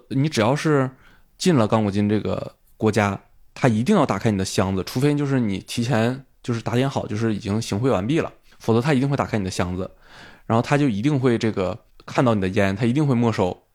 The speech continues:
呃，这个是没有任何道理可讲的哈，他不会说什么你没超标他就不没收你，他看着你这个箱子里任何有钱值钱的东西他都会拿走的，包括你这里面有值钱的什么财物啊、手机、电脑什么的，他一定会拿走的。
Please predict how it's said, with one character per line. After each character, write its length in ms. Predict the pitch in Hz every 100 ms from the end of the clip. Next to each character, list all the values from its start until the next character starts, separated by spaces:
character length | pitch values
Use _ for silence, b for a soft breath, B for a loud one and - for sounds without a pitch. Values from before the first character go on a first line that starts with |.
| _ -
呃， 120 | 131
这 120 | 269
个 60 | 233
是 100 | 180
没 80 | 196
有 80 |
任 100 | 202
何 80 | 180
道 120 | 220
理 100 | 156
可 140 | - 113
讲 200 | 110 78
的 60 |
哈， 100 | 101
他 140 | 107 135
不 120 | 147
会 100 | 226
说 180 | 151 151
什 100 | 120
么 120 | 117
你 100 | 104
没 100 | 98
超 160 | - 110
标 140 | 107
他 80 | 107
就 60 | 107
不 140 | 95
没 160 | 110 113
收 160 | 95
你， 60 | 90
他 120 | 147
看 180 | - 220
着 80 | 170
你 80 |
这 60 | 110
个 80 | 135
箱 160 | 156
子 60 | 156
里 60 | 113
任 160 | 190
何 120 | 151 117
有 140 | 101
钱 240 | - 98
值 140 | - 123
钱 120 | 110
的 80 | 107
东 140 | 101
西 80 | 104
他 140 | -
都 100 | 147
会 100 | 165
拿 140 | 120 90
走 140 | 95
的， 120 | - - _ b b -
包 100 | 135
括 140 | 160
你 80 | 113
这 80 | 113
里 100 | 107
面 220 | - 104
有 160 | 98 - - -
值 100 | 113
钱 240 | - 95
的 100 | 98
什 120 | 107 98
么 200 | 98 101 -
财 300 | - - 92
物 140 | 117
啊、 80 | 113
手 140 | 104 95
机、 100 | 101
电 120 | 117
脑 120 | 101
什 100 | -
么 80 | 92
的， 60 | 90
他 60 |
一 80 | 110
定 100 | 131
会 80 | 123
拿 140 | 90
走 120 | 87
的。 100 | -